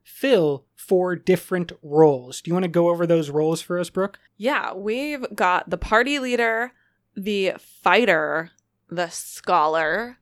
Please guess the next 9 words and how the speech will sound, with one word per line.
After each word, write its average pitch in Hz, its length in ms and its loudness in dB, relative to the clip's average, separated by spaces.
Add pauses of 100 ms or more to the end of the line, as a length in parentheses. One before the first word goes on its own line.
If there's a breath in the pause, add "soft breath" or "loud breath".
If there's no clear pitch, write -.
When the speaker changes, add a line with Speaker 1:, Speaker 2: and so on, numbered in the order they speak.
(140)
Speaker 2:
and 190 260 -6
the 190 60 -4
wild 160 640 0
card. 92 500 -8 (440)
Speaker 1:
Each 202 260 0
team 208 340 2 (100)
has 190 360 -4
to 196 100 0
have 175 420 -4